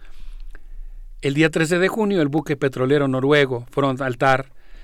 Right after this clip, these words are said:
sufrió tres explosiones en el Golfo de Amán. Todos recordarán este incidente. Fue un momento muy dramático. Es un buque gigantesco con ja-, una bodega flotante y, pues, sufrió tres explosiones.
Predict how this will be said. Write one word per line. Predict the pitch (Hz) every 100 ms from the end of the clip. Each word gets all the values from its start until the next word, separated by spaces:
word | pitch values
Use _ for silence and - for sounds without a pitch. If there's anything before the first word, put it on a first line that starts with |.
| - -
sufrió | - 127 143 143
tres | 139 147 139
explosiones | 147 - - 117 - 196 185 135 135
en |
el | 117
Golfo | 123 120 - 107
de |
Amán. | 110 117 117
Todos | 135 131 120
recordarán | 110 117 120 123
este | 120 127
incidente. | 107 123 135 131 143 - - - - - -
Fue | - 131
un | 127
momento | 123 123 120 120
muy | 120
dramático. | 120 127 170 - 139
Es | 113
un | 127 120
buque | 120 117
gigantesco | 107 120 123 - 147 - 156 139 - - - - -
con | - 117 117 113 110
ja-, | - 117 - -
una | 127
bodega | 120 120 151 147 135
flotante | 127 123 151 143 131 139 - - - - - - -
y, | 143 139 139 135 139
pues, | 147 131 - - - - - - -
sufrió | - 143 123 151
tres | 151 139
explosiones. | 147 - 170 - 185 170 165